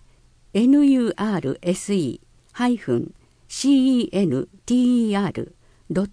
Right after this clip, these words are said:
トエヌイーティーです。なお、一時保育があります。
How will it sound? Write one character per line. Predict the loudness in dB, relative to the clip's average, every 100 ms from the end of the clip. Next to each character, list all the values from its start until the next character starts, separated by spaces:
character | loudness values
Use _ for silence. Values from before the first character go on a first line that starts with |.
| -4
ト | -2 -2
エ | 0 4
ヌ | 4
イ | 4 2
ー |
テ | 0
ィ | -4
ー |
で | -4 -10
す。 | -12 -18 -20 -20 _ _ _ _ _ _ _ _ _ -4
な | -2 -2
お、 | -4 _
一 | -6 2 4
時 | 4
保 | 2 0
育 | 0 -2
が | -2
あ |
り | -2
ま | -4 -6
す。 | -10